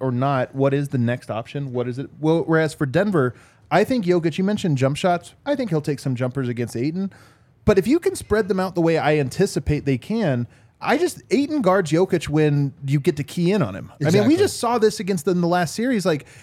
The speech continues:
Speaker 1: is Denver a good pick and roll defense? I don't know, but they almost always had one guy they didn't have to guard, and that makes it easier.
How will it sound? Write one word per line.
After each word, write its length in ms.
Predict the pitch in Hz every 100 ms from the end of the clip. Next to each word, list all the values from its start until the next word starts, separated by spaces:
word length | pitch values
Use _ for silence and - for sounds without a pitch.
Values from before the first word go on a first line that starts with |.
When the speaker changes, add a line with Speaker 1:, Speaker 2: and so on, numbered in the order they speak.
| -
Speaker 1:
is 160 | 208 226
Denver 260 | 247 240
a 60 | 220
good 180 | 208 151
pick 160 | 196
and 80 | 190
roll 100 | 185
defense? 320 | 165 190 190 -
I 140 | 226
don't 160 | 226 143
know, 160 | 175
but 120 | 196 190
they 120 | 208
almost 240 | 285 302 -
always 260 | 180 190
had 120 | 170
one 220 | 127 143 156
guy 180 | 147
they 100 | 147
didn't 180 | 131 143
have 120 | 139
to 80 | 131
guard, 320 | 107 120 131
and 140 | 120 131
that 160 | 135
makes 320 | 120 127 131 139
it 80 |
easier. 520 | - 127 131 175 190